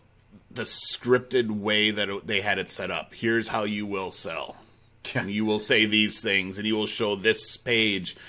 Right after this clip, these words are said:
Speaker 1: at this point, and here will be the one thing you say on this page." Like, how about you just teach me how to create value and to communicate that?
Speaker 2: Yeah, I, I,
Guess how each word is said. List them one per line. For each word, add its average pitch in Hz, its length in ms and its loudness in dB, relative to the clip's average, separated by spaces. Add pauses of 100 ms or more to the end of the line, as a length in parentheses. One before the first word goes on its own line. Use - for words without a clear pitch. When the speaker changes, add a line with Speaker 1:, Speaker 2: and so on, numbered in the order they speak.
Speaker 1:
at 98 160 -2
this 117 180 2
point, 104 320 -4
and 95 100 -2
here 110 140 2
will 110 80 4
be 110 140 0
the 107 120 0
one 110 260 2
thing 110 260 -2
you 107 140 -2
say 110 360 0
on 101 160 0
this 101 160 -4
page." 104 480 -6 (260)
Like, 123 140 0
how 143 100 2
about 180 220 2
you 175 60 -4
just 139 180 -8
teach 131 200 -4
me 120 140 -4
how 113 320 0
to 113 160 -4
create 95 460 -4
value 104 600 -2 (540)
and 117 220 2
to 107 80 -4
communicate 98 560 -2
that? 101 300 -2 (1120)
Speaker 2:
Yeah, 131 180 4
I, 117 160 0
I, 123 280 -8